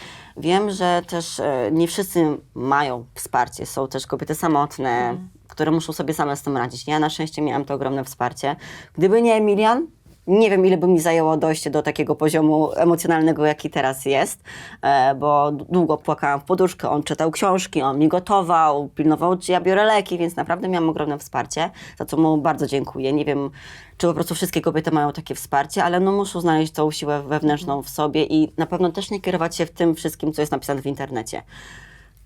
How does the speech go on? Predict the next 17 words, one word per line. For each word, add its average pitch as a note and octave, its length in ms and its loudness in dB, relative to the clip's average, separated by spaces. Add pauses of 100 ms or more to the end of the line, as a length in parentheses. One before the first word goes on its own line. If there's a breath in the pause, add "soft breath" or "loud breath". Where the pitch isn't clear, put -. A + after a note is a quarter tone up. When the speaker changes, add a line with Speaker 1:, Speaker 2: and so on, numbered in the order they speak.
Speaker 1:
Mogą F3+ 340 2
rozmawiać D#3+ 420 0
oczywiście C#3+ 480 -4
z, C3+ 120 -10
właśnie, C3+ 420 -6 (140)
na D3 80 -6
przykład - 220 -10
mogą B2+ 160 -6
się D#3 100 -6
odez-, E3 280 -2
odezwać F#3 340 2
do F#3+ 180 4
mnie, F3 180 4
mogą C#3 220 0
rozmawiać D3 360 0
z - 80 -12
koleżankami E3 960 0